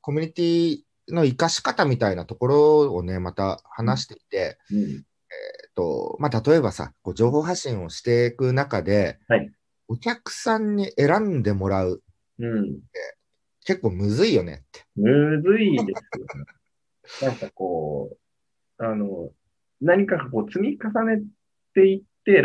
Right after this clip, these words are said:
Speaker 2: ばれるの分かるんですけど、
Speaker 1: うん。
Speaker 2: そっから選んでもらうことの難しさめちゃくちゃありますよね。
Speaker 1: そうそう。まあ、一方通行の情報発信の中で、
Speaker 2: はい。
Speaker 1: お客さんに選んでもらう。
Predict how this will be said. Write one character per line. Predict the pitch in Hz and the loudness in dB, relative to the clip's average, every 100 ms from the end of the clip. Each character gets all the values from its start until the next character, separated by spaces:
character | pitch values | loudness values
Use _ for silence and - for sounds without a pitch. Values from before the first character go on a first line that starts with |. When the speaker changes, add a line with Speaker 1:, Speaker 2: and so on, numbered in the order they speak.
| 139 | 8
Speaker 2:
ば | 143 | 8
れ | 139 | 6
る | 131 | 4
の | 101 | 2
分 | 101 | 2
か | 110 | 2
る | 110 | 0
ん | - | -6
で | - | -12
す | - | -14
け | |
ど、 | - - - _ _ _ 147 | -10 -12 -12 _ _ _ -4
Speaker 1:
う | |
ん。 | 139 110 85 - | -2 -2 -4 -6
Speaker 2:
そ | 127 | -6
っ | |
か | - 185 | 4 6
ら | 175 175 | 8 8
選 | 190 160 | 8 6
ん | |
で | 107 | 4
も | 98 | 6
ら | 104 | 6
う | 101 101 | 4 2
こ | 104 | -2
と | 101 | 0
の | 98 | 0
難 | 98 98 104 101 | -2 -4 -6 -8
し | |
さ | - | -8
め | 85 | -10
ち | 85 | -10
ゃ | - | -4
く | |
ち | 98 | -2
ゃ | |
あ | |
り | 98 | -2
ま | 95 | -4
す | - | -10
よ | |
ね。 | - - - _ _ _ _ _ | -20 -20 -20 _ _ _ _ _
Speaker 1:
そ | - 107 | -14 -14
う | |
そ | - - - | -12 -18 -6
う。 | 123 | 2
ま | 120 101 | 2 2
あ、 | - - | -2 -4
一 | 120 - _ | -4 -4 _
方 | 185 185 175 - | 4 4 4 -4
通 | - 185 156 | 0 2 2
行 | 104 107 | 0 0
の | 95 | 0
情 | 87 117 | 0 0
報 | 127 | 0
発 | 127 135 - | -2 -2 -2
信 | 110 | -4
の | 92 | -4
中 | 90 90 78 | -6 -8 -10
で、 | 67 104 101 76 - | -4 0 0 0 -4
Speaker 2:
は | 98 | -4
い。 | - - _ 120 | -4 -14 _ -6
Speaker 1:
お | |
客 | 143 - | -6 -4
さ | 156 135 | -2 0
ん | |
に | 92 | 0
選 | 80 120 170 165 | 0 2 2 0
ん | |
で | 104 | -2
も | 92 | -2
ら | 82 80 | -4 -4
う。 | - | -8